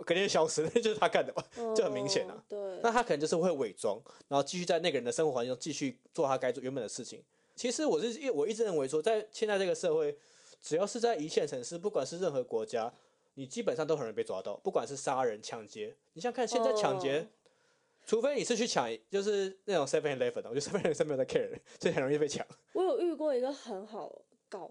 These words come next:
Speaker 2: 笑，可是有点 ironic 的 case，就是我之前有个，有个邻居，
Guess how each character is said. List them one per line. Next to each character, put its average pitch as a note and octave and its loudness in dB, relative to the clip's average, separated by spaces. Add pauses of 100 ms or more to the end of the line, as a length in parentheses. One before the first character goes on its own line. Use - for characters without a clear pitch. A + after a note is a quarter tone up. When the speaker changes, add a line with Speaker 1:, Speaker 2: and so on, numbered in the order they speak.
Speaker 2:
笑， G3+ -4
可 F#3 -8
是 G3+ -2
有 A#3 2
点 A3+ -2
ironic F3 -10
的 D#3+ -12
case， F3 -10
就 F#3+ -8
是 F#3 -10 (300)
我 F3+ -8
之 G#3+ -8
前 G#3+ -8
有 D#3 -12
个， G3 -10 (160)
有 F3 -12
个 G3 -4
邻 E3 -8
居， E3+ -14